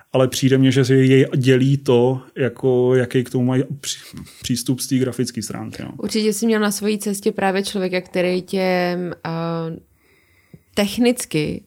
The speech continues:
Speaker 1: Hmm.
Speaker 2: velmi posunul, protože přece jenom ta technika a zároveň jako kombinace těch postupů a
Speaker 1: Mhm.
Speaker 2: i barev je
Speaker 1: Mhm.
Speaker 2: velice složitá, protože přece jenom ten pokus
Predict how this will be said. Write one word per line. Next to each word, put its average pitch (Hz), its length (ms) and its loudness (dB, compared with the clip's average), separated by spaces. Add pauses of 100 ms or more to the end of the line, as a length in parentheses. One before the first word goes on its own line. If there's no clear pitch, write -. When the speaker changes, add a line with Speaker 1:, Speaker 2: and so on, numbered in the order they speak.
Speaker 1:
Hmm. 131 240 4
Speaker 2:
velmi 190 260 4
posunul, 185 680 -2
protože 170 400 -4
přece - 280 -8
jenom 180 200 0
ta 175 80 -6
technika 170 500 -4
a 180 120 -4
zároveň 175 480 0 (360)
jako 180 160 0
kombinace 175 760 -2
těch 185 180 -4
postupů 175 840 -2 (120)
a 175 440 2
Speaker 1:
Mhm. 170 80 -8 (500)
Speaker 2:
i 185 80 0
barev 170 460 0 (240)
je 143 80 4
Speaker 1:
Mhm. 131 80 6
Speaker 2:
velice 175 300 2
složitá, 175 480 2
protože 156 480 -2
přece 165 340 -4
jenom 160 200 0
ten 160 160 -4
pokus 165 300 -6